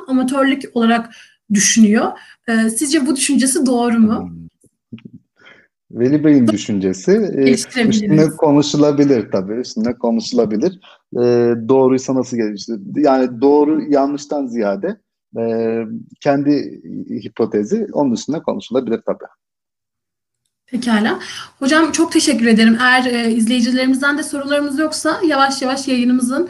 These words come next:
Speaker 1: sonuna geliyoruz.
Speaker 2: Peki.
Speaker 1: E, şu an, e, biraz daha yapabiliriz ama şu an sorumuz yok hocam. Çok güzel, çok
Speaker 2: Tamam.
Speaker 1: değerli bilgiler öğrendik.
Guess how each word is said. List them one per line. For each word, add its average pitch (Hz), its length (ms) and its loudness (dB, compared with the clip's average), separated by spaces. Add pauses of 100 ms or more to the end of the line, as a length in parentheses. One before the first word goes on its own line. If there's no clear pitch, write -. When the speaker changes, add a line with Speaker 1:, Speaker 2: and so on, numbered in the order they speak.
(140)
Speaker 1:
sonuna 269 360 2
geliyoruz. 233 520 2 (880)
Speaker 2:
Peki. 196 200 -10 (180)
Speaker 1:
E, 240 40 -2 (360)
şu - 300 -4
an, 277 220 2
e, 240 280 0 (220)
biraz 277 260 0
daha 277 120 4
yapabiliriz 277 540 -2
ama 320 260 0
şu 311 200 0
an 294 100 2
sorumuz 262 340 2
yok 240 140 2
hocam. 185 220 0 (260)
Çok 330 360 -2
güzel, 277 360 0
çok 294 220 -4
Speaker 2:
Tamam. - 20 -12
Speaker 1:
değerli 262 240 2 (180)
bilgiler 247 300 2
öğrendik. 202 540 0